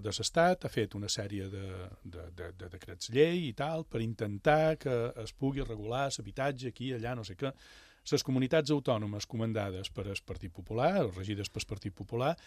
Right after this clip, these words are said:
han decidit no acceptar aquestes coses que venen del govern central i fer la seva pròpia legislació i tal. És a dir, no s'han posat d'acord en resoldre un problema que tenim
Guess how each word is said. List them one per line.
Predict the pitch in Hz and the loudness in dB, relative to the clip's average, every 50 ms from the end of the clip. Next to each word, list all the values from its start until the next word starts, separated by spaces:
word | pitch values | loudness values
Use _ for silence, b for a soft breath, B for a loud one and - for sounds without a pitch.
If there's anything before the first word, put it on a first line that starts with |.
| B B - | B B -6
han | - 127 127 123 | -4 -2 0 0
decidit | 117 - 117 117 135 156 165 - - - | 0 0 0 0 0 -2 -2 -4 -8 -8
no | - 120 127 131 143 151 151 139 127 131 - | -4 -2 2 4 6 6 8 6 4 2 0
acceptar | 120 - - 120 101 - - 104 95 95 92 98 | -2 -2 -2 -4 -4 -4 -2 -2 -2 -2 -4 -6
aquestes | - - 104 - - - 110 98 95 92 92 90 - - - | -4 -4 -4 -4 -4 -4 -4 -4 -4 -6 -6 -6 -6 -4 -4
coses | 123 113 107 104 101 - | -4 -2 -2 -4 -4 -6
que | - - 104 98 | -6 -6 -6 -6
venen | 95 107 101 101 98 98 | -4 -4 -4 -4 -6 -6
del | 95 98 92 95 101 | -6 -8 -8 -8 -6
govern | 101 98 98 95 - | -6 -6 -6 -6 -6
central | - 110 107 - 147 147 151 160 165 B B B B B - | -6 -6 -2 2 6 8 8 8 6 B B B B B -4
i | 127 123 117 | -2 -2 0
fer | - 120 110 - | 2 2 2 2
la | - 107 | 2 2
seva | - - 104 104 98 - | 0 0 0 -2 -2 0
pròpia | 113 101 - 110 104 | -2 -2 0 0 -2
legislació | 110 107 113 113 113 117 117 - 135 117 | 0 0 0 0 0 0 0 0 0 0
i | - | 0
tal. | 117 - - - | -2 -6 -6 -4
És | 139 117 | -2 0
a | 127 98 | 0 0
dir, | 85 82 - _ _ - b b b b b b b b b b b b _ - - - | -2 -6 -14 _ _ -20 b b b b b b b b b b b b _ -12 -4 -2
no | 147 151 | 0 0
s'han | - 151 131 120 - | 2 0 -2 0 -2
posat | 120 110 139 143 | -2 0 0 0
d'acord | 139 131 135 - - 87 85 - - - | 0 0 0 0 -2 -4 -4 -4 -2 -2
en | 143 151 | 0 0
resoldre | 160 147 113 117 92 101 - 107 147 | 0 0 0 -2 -2 -2 -2 0 0
un | 180 175 | 0 0
problema | - - 123 120 131 143 127 101 101 131 - | 0 2 4 4 4 4 4 2 0 -2 -2
que | 147 110 | -2 -2
tenim | - 107 123 156 180 | 0 0 0 0 0